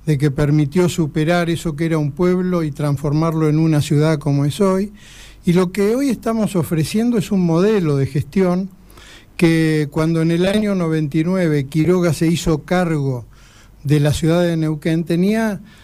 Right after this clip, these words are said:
eh, algunas deformaciones ese presupuesto, que es el que nosotros advertimos hoy al analizar el presupuesto provincial, ¿no es cierto? Cuando uno analiza el presupuesto después de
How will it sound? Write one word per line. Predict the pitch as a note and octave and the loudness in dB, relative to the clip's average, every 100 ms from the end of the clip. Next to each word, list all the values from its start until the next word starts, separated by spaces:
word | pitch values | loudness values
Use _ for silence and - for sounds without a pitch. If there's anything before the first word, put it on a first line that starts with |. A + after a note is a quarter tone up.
| - - | -20 -2
eh, | D#3+ D#3 D3 C#3+ - | 2 2 2 -2 -4
algunas | E3 E3+ G3 A3+ A3 E3+ | 0 2 4 2 2 2
deformaciones | E3 - D#3+ D#3 D#3 C#3 A3 G3+ E3 - | 0 0 0 0 0 0 0 2 0 0
ese | D3+ E3+ | 0 -2
presupuesto, | - D3 F3+ - F3+ F#3 G3+ | -2 -2 -2 0 0 0 -2
que | G3+ | 0
es | F3+ G3+ | 0 0
el | F#3 | -2
que | E3 | -2
nosotros | D#3+ E3 F#3 F#3+ - | 0 0 -2 -2 0
advertimos | D#3+ D3+ D3+ C#3+ F#3+ F#3 E3 - | 0 0 -2 0 0 0 0 0
hoy | F3+ F3+ F#3+ - - - - - | 2 2 -2 -10 -20 -20 -20 -4
al | E3 F3+ G3 - | 0 0 -2 -6
analizar | D#3+ D#3 D3+ D3+ F#3 F#3 F#3+ - | -4 -2 0 -2 0 -2 -4 -8
el | D3+ | -8
presupuesto | - D3+ D#3+ C#3+ F3 E3+ F3 D#3+ | -4 -4 -4 -4 -2 -2 -2 -4
provincial, | D#3 D3 C#3+ C#3+ - C#3+ A#2 A2 - - - - - | -2 0 2 0 0 -2 -4 -12 -20 -20 -20 -14 -4
¿no | |
es | |
cierto? | C3+ D#3+ D#3+ C#3 - - - - - - | -2 0 0 -2 -4 -20 -20 -20 -20 -2
Cuando | D#3+ F3 | 2 4
uno | A3 A3 | 4 2
analiza | G#3 G3+ G#3 - G3+ F#3+ F3+ - | 2 0 0 0 0 -2 -4 -6
el | D#3+ | -6
presupuesto | C#3 E3 D#3 F#3 E3+ G#3 G3 - F3+ | -2 -2 0 -2 0 0 0 -2 -2
después | E3 - G3 F#3 | -2 0 0 2
de | F3 E3+ | 0 -2